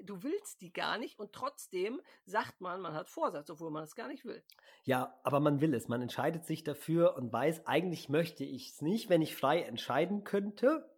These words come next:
Speaker 2: ja.
Speaker 1: Mhm.
Speaker 2: Aber um dieses Ziel zu erreichen,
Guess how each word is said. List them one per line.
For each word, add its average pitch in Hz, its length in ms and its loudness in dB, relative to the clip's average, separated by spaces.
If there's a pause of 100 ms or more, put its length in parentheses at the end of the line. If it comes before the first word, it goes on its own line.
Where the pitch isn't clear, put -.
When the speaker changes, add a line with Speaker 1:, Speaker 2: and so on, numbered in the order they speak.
Speaker 2:
ja. 131 340 0
Speaker 1:
Mhm. 330 100 -10 (220)
Speaker 2:
Aber 151 560 6
um 254 420 6
dieses 208 360 -4
Ziel 185 200 -8
zu 143 140 -4
erreichen, 147 640 -2